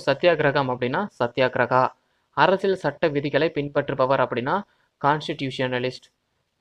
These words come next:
சாதி கொள்கை போன்றவற்றின் அடிப்படையில் வேறுபாடு காட்டுகிற அப்படின்னா டிஸ்கிரிமினேஷன்.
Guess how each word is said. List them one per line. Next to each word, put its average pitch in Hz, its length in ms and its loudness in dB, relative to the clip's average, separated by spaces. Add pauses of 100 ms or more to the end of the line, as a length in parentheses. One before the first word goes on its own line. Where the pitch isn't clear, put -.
(120)
சாதி 185 420 4 (200)
கொள்கை 165 280 2 (100)
போன்றவற்றின் 143 640 0 (100)
அடிப்படையில் 147 600 0
வேறுபாடு 143 400 0 (100)
காட்டுகிற 131 400 -2
அப்படின்னா 123 300 -4 (540)
டிஸ்கிரிமினேஷன். 143 840 -4